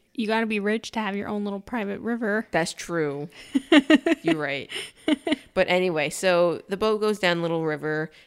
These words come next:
Speaker 2: Kai looks up and notices that Han is standing there across the way with the basketball. So then he tells,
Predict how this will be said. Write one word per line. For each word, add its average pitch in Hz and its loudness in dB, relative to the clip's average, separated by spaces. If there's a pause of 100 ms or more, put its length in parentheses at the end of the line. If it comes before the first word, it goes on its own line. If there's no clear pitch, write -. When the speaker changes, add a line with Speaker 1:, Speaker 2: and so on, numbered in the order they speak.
(120)
Speaker 2:
Kai 190 0
looks 185 -4
up 175 0
and 170 0
notices 160 -4
that 165 -8
Han 160 -6
is 156 -6
standing 156 -4
there 147 -6
across 156 -8
the 160 -8
way 147 -4
with 147 -8
the 165 -6
basketball. 196 -6 (560)
So - -6
then 165 -2
he 170 -6
tells, 156 -4